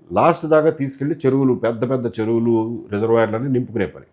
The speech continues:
ఆ మెయిన్ కెనాల్ కెపాసిటీ లేకపోవడం వల్ల నింపలేకపోతున్నాం. ఆ నీళ్ళన్నీ సముద్రంలో కలుస్తాయి. వంద కోట్లలో డెబ్బై కోట్లు already ఖర్చు పెట్టినప్పుడు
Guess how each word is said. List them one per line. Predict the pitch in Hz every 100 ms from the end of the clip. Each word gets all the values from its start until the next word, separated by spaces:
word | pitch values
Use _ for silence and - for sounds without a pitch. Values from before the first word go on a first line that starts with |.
| _ _ _
ఆ | 135
మెయిన్ | 131 170 175
కెనాల్ | 175 175 151
కెపాసిటీ | 151 160 165 165
లేకపోవడం | 151 151 143 147
వల్ల | 151 170
నింపలేకపోతున్నాం. | 165 160 160 135 107 - - _ _ _ _ _ -
ఆ |
నీళ్ళన్నీ | 143 156 160 170
సముద్రంలో | 147 151 151 151
కలుస్తాయి. | 113 95 - _ _ _ _ 87
వంద | 101 117
కోట్లలో | 120 123 135 156 131 98 107
డెబ్బై | 113 82 104 131
కోట్లు | 117 165 175
already | 131 143 156 156
ఖర్చు | 113 - 123
పెట్టినప్పుడు | 117 90 80 80 120